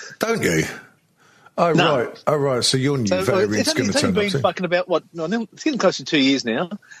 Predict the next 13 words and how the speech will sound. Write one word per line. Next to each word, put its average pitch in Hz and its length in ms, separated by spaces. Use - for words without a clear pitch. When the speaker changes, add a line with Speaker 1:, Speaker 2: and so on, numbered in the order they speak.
Speaker 2:
and 127 100
we 131 100
don't 151 460
have 139 160
any 131 160
fucking 135 500
proper - 260
quarantine. 120 360
There's 127 160
one 165 180
quarantine 143 380
centre 127 260
in 117 260